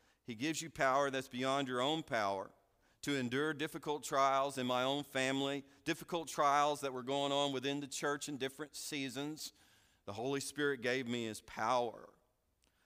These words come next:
And then there's those times where, because I'm a human being, I would sin.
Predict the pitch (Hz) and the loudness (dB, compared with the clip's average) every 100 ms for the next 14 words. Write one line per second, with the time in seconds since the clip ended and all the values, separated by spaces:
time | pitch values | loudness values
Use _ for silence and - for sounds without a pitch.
0 | _ _ _ _ _ _ _ _ _ _ | _ _ _ _ _ _ _ _ _ _
1 | _ _ _ _ _ _ _ _ _ _ | _ _ _ _ _ _ _ _ _ _
2 | _ _ _ _ _ 120 151 214 196 156 | _ _ _ _ _ -6 -2 2 0 0
3 | 147 147 - 147 127 127 139 147 127 123 | 0 0 0 0 2 2 0 -4 -2 0
4 | 117 110 113 - 131 131 123 - - _ | 0 -2 -8 -4 2 2 0 -6 -16 _
5 | _ _ _ _ _ _ _ _ _ _ | _ _ _ _ _ _ _ _ _ _
6 | _ - 120 127 120 135 120 107 135 156 | _ -4 -2 0 0 0 0 -2 -4 -4
7 | 113 117 127 - _ _ _ _ _ _ | -4 -4 -8 -12 _ _ _ _ _ _
8 | _ - _ _ _ _ - 117 120 117 | _ -20 _ _ _ _ -2 0 0 -4
9 | - 180 127 92 | -4 -2 -2 -4